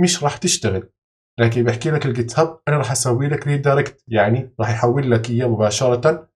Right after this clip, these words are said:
على الإشي الجديد. أنا متأكد راح تقول لي كيف. بصير يشيك مثلا محمد داش وان زيرو، إذا لقاها هيقول لك آه هذا كان عندي اسم قديم لمجموعة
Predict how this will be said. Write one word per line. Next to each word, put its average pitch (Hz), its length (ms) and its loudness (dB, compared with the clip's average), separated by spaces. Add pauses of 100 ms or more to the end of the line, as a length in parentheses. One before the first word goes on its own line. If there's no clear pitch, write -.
على 101 160 2
الإشي 120 320 -4
الجديد. 147 480 -6 (380)
أنا 185 160 6
متأكد 156 540 0
راح 117 180 -2
تقول 127 240 2
لي 135 80 -6
كيف. - 260 -10 (520)
بصير 214 300 4
يشيك 117 540 0 (280)
مثلا 117 280 0
محمد 110 560 -2
داش 117 360 2
وان 143 220 2
زيرو، 117 460 0 (480)
إذا 143 140 2
لقاها 147 640 2 (320)
هيقول 139 280 0
لك 160 160 0
آه 120 160 2
هذا 131 80 -2
كان 127 200 -2
عندي 120 380 -4
اسم 127 300 0
قديم 120 400 0
لمجموعة 120 800 0